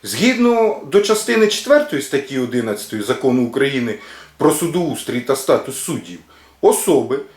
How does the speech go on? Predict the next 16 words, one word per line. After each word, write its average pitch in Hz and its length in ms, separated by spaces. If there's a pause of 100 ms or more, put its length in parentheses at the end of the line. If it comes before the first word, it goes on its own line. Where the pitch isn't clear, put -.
(140)
присутні 214 540
в 151 60
залі 220 280
судового 208 440
засідання, 120 720 (320)
представники 208 580
засобів 190 500
масової 156 460
інформації 110 760 (400)
можуть 170 500
проводити 143 600
в 110 60
залі 120 360
судового 117 440
засідання 113 680 (260)
фотозйомку, 127 1080